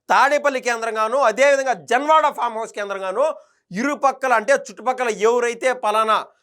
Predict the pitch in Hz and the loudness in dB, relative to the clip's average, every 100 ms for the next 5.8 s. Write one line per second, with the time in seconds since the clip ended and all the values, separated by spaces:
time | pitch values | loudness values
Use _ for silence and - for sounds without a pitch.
0 | _ 139 131 202 294 285 262 233 240 233 | _ -8 2 4 4 0 -6 -2 0 0
1 | 185 - - 226 269 214 202 185 202 262 | -2 -4 -4 0 0 2 2 2 2 0
2 | 254 226 214 214 233 254 247 220 220 208 | -2 -4 -4 0 2 2 0 -4 -8 -10
3 | 180 170 180 185 175 208 285 - _ - | -8 -8 -8 -10 -6 -4 -4 -8 _ 0
4 | 196 233 247 269 - 277 277 254 285 - | 2 4 0 -2 0 0 0 -6 -6 -2
5 | 240 262 247 226 208 180 156 | 0 2 0 -2 -4 -4 -4